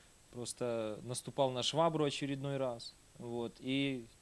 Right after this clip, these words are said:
терпел поражение, когда понимал, что попал, мало было раза, значит, ещё два-три раза в этом направлении, и всё,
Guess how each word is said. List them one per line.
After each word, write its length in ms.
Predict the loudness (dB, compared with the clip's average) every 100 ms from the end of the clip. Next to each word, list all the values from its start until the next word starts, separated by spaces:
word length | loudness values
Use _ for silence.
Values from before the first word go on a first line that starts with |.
| -12
терпел 340 | -4 0 2 2
поражение, 600 | 2 0 4 6 6 0
когда 280 | -2 -2 -2
понимал, 420 | -2 -4 -4 -4
что 160 | -6
попал, 440 | -6 -4 4 4 6
мало 280 | 2 2 2
было 260 | 0 4
раза, 320 | 6 6 4
значит, 380 | -4 -6 -8 -8
ещё 300 | -6 0 2
два-три 440 | 4 4 4 4 4
раза 300 | 4 2 0
в 60 |
этом 240 | -2 -2 -6
направлении, 600 | -6 -6 -4 -4 -4 -8
и 200 | -8 -6
всё, 260 | -6 -8